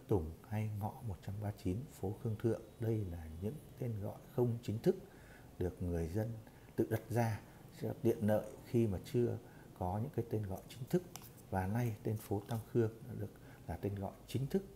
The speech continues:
của con phố này, bởi vì cái gọi này đã được kỳ họp lần thứ bảy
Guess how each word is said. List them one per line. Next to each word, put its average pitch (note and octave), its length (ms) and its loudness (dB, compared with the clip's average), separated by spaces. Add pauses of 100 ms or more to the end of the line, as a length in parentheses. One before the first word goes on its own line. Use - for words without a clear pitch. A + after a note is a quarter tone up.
(140)
của - 200 -2
con G#2 120 0
phố G2+ 200 0
này, G#2+ 180 0 (360)
bởi F2 120 -2
vì D#2+ 240 0 (420)
cái G2 140 0 (120)
gọi G2 180 0
này E2 240 -4
đã E2+ 100 -6
được F#2+ 200 0 (360)
kỳ F#2 120 2
họp E2+ 300 -2
lần E2 160 -4
thứ - 100 0
bảy A2+ 240 4